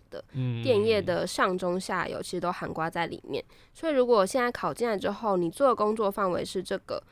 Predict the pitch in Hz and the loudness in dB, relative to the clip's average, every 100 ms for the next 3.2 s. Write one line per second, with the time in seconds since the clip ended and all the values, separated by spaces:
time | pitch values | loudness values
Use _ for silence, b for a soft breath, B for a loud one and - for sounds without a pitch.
0 | b - 262 294 220 185 202 175 196 190 | b -4 0 2 2 4 4 2 0 0
1 | 180 185 170 170 165 185 180 175 170 165 | 0 0 0 0 -2 0 0 0 -2 -2
2 | 170 - - - 170 - 67 - 151 190 | -2 -4 -6 -6 -6 -4 -8 -8 -10 -6
3 | 190 | -6